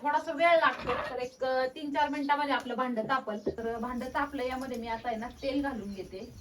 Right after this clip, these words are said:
पहा, तीन ते चार चमचाभर मी तेल टाकलेलं आहे. तेल छान आपलं अगदी तापलं की यामध्ये मी जिऱ्याची फोडणी घालणार आहे.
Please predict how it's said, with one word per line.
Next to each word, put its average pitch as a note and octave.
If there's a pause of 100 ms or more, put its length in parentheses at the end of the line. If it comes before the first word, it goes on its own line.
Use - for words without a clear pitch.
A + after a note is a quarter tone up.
(400)
पहा, D4 (440)
तीन E4
ते D#4+ (100)
चार D4 (220)
चमचाभर D4
मी A#3 (100)
तेल C#4+
टाकलेलं A#3+
आहे. G#3 (600)
तेल C#4+
छान A#3+
आपलं B3+
अगदी B3+ (180)
तापलं C#4+
की B3+
यामध्ये B3+
मी A#3
जिऱ्याची C4
फोडणी A3
घालणार G3+
आहे. F#3+